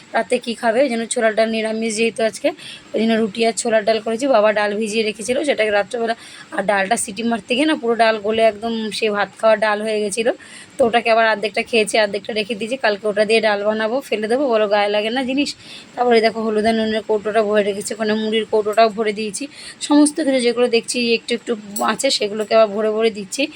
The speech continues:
আর সমস্ত কিছু কৌটো যখন আমার একটু ফাঁকা হতে থাকে, তখনই কিন্তু আমি সেটাকে ভরে ফেলার চেষ্টা করি, কখনো কোনো জিনিস পুরো একদম ফাঁকা করে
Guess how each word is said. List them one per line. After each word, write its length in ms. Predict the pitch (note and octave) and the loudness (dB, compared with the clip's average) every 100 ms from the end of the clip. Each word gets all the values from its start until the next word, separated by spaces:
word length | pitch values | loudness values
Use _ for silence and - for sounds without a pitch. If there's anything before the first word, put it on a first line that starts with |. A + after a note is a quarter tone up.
| - - - - | -14 -18 -12 -4
আর 160 | G3+ | -2
সমস্ত 400 | G3 A#3 A#3+ A#3+ B3+ | 0 -2 -2 -2 -2
কিছু 220 | B3 C4 | 0 0
কৌটো 280 | A#3 A#3 A#3+ | 2 2 2
যখন 240 | A#3 B3 | 0 2
আমার 160 | A3+ A#3 | 2 2
একটু 200 | A3+ - | 0 -6
ফাঁকা 260 | - A3 A3 | -6 0 2
হতে 140 | A3 A#3+ | 2 0
থাকে, 160 | A#3+ | -2
তখনই 340 | A#3+ G#3+ A#3 G#3+ | -2 0 -2 -2
কিন্তু 240 | A3+ G#3+ | -4 0
আমি 160 | A3+ A3 | 0 0
সেটাকে 340 | A3 G#3 A3 A3+ - - - - | -2 -2 -2 -4 -4 -20 -14 -4
ভরে 240 | G#3 A#3+ A#3+ | 0 2 2
ফেলার 240 | A#3+ A#3 | 2 0
চেষ্টা 240 | - G#3+ A#3 | 0 -4 -2
করি, 120 | A#3 B3 | -2 0
কখনো 300 | A3+ A#3+ A3+ | 0 2 0
কোনো 200 | A3+ A3 | 0 -2
জিনিস 180 | A3+ A3+ | -2 -4
পুরো 240 | - A#3+ | -4 0
একদম 320 | A3+ G#3+ G#3 A#3 | 2 2 -2 -4
ফাঁকা 240 | G#3+ G#3+ | -4 -4
করে 260 | A3+ G#3+ | 0 0